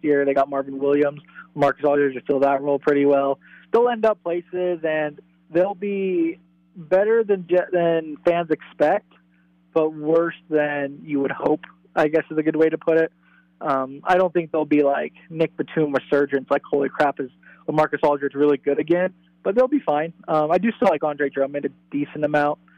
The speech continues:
I'd go out and get him no matter what team I was, except for the Jazz. I feel more confident Favors in Drummond. Drummond has some struggles.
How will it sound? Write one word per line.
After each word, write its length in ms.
I'd 180
go 100
out 80
and 80
get 120
him 160
no 60
matter 160
what 160
team 160
I 80
was, 260
except 200
for 100
the 60
Jazz. 280
I 80
feel 180
more 220
confident 400
Favors 280
in 100
Drummond. 360
Drummond 800
has 220
some 160
struggles. 340